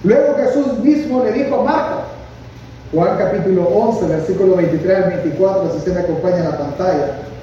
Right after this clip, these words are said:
le dice, a, Jesús le dijo a Marta, estamos en la narrativa de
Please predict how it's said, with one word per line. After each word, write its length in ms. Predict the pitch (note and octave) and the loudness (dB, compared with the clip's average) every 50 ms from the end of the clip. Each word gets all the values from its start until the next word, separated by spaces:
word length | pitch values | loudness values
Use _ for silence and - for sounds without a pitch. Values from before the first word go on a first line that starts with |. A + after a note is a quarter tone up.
| - - - - - - - - - - - - - - | -16 -16 -16 -16 -16 -16 -16 -16 -16 -16 -16 -14 -6 0
le 120 | C#3+ D#3 D#3+ | 2 4 6
dice, 640 | G3 A3 A3 G#3+ G3 E3 D#3+ D#3 D#3 D#3+ - - - - - - - - - - - - - - - - - - - - - - - | 6 4 4 2 2 2 4 4 2 2 -2 -4 -6 -8 -12 -14 -16 -18 -18 -18 -18 -18 -18 -18 -18 -18 -18 -18 -18 -18 -18 -10 -6
a, 460 | D#3+ D3+ D#3 D#3 D3+ D3+ D#3 - - - | -4 -2 0 2 0 0 -2 -4 -4 -2
Jesús 300 | E3 E3 F#3+ A3+ A3+ A3+ | -2 0 0 2 2 2
le 120 | G#3+ F#3+ G3+ | 4 4 4
dijo 500 | A#3 - - F#3 E3+ E3+ E3 E3 - - - - - - - - - | 2 2 2 2 2 2 2 0 -2 -6 -8 -12 -14 -16 -14 -10 -6
a 20 | C#3+ | -2
Marta, 480 | D#3+ G#3+ A3 A3 - - - - - | 0 0 2 2 0 0 0 0 0
estamos 360 | - F#3+ F#3 F#3+ F#3+ F#3+ F#3+ F#3+ F#3+ - E3 D#3+ | 0 0 2 2 4 2 2 0 -2 -4 -6 -4
en 80 | E3 | -4
la 220 | E3 D#3+ D#3 D#3 D#3 | -2 -2 -2 -2 -2
narrativa 640 | D#3 D#3 D#3 D#3 F#3 F#3 F#3+ F#3+ F#3+ F3+ E3+ E3+ D#3+ | -2 -2 -2 0 2 4 4 4 6 4 4 2 2
de 460 | D3+ D#3 D3+ D3+ D3+ D3 C#3 - - | 0 0 0 2 2 0 0 -2 -4